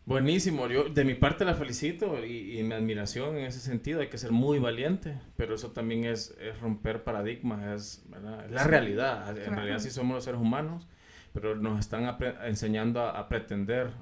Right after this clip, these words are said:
Speaker 1: a aparentar cosas que no somos, y no hay, yo creo que más fácil para un psicólogo es pretender ser perfecto,
Speaker 2: Ujú.
Speaker 1: y usted ha decidido ir por el camino de la veracidad, por lo real, porque al final,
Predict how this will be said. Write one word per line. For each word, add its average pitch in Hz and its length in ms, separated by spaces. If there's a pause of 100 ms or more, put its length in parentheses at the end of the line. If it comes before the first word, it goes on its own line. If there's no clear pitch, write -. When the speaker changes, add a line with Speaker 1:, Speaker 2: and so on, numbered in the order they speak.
Speaker 1:
a 98 80
aparentar 104 640
cosas 117 260
que - 100
no 113 120
somos, 143 360
y 127 120
no 117 160
hay, 127 160 (180)
yo 156 100
creo 185 220
que 185 80
más 165 220
fácil 170 260
para 160 160
un 165 80
psicólogo 160 540
es 170 120
pretender 127 500
ser 139 180
perfecto, 165 520 (340)
Speaker 2:
Ujú. 254 280
Speaker 1:
y 117 160
usted 117 200
ha 120 80
decidido 127 360
ir 127 160
por 123 120
el 120 100
camino 117 480
de 110 80
la 101 300
veracidad, 110 760
por 104 140
lo 101 160
real, 120 520
porque 110 240
al - 60
final, 110 480